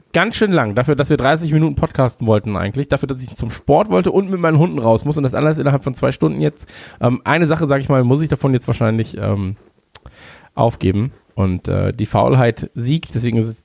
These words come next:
die Hunderunde, die gewinnt. Ähm, und ich würd sagen, wir hören uns einfach bei der nächsten Ausgabe wieder, wenn's locker flockig heißt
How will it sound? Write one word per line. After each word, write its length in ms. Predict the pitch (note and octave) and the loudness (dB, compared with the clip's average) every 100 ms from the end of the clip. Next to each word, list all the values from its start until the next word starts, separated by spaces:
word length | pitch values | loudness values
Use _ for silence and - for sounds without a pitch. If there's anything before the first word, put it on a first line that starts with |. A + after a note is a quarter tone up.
| - | -4
die 80 | A#2+ | 2
Hunderunde, 480 | C3+ E3+ C#3 C#3+ C3 | 2 4 2 2 2
die 140 | A#2+ | 0
gewinnt. 420 | A#2 A#2+ E3 - - - - - | 0 2 0 -4 -12 -20 -20 -8
Ähm, 420 | - A2+ A2+ A2+ A#2+ _ _ _ _ _ _ _ - _ | 2 2 4 0 -4 _ _ _ _ _ _ _ -20 _
und 280 | - C#3 A#2+ | 0 0 0
ich 120 | E3+ | -2
würd 140 | F3+ E3+ | 0 2
sagen, 240 | D#3 D3+ | 2 2
wir 80 | C#3 | 4
hören 200 | C#3 D3+ | 4 2
uns 120 | C#3+ | 0
einfach 300 | C3 - C3+ | -2 -2 -4
bei 200 | - B2 | -2 0
der 120 | A2+ | 2
nächsten 260 | A#2 - - | 2 0 -4
Ausgabe 360 | - - - - | -6 -4 -4 -2
wieder, 200 | - G#2 | -2 0
wenn's 300 | G#2 - B2+ | -2 0 0
locker 300 | F3 F#3+ F#3+ | 2 0 0
flockig 580 | - C#3 - D3+ - - - - - _ _ - | 0 -2 0 -4 -4 -16 -20 -20 -20 _ _ -4
heißt 520 | A2 G#2+ B2+ - - | 2 2 2 -4 -14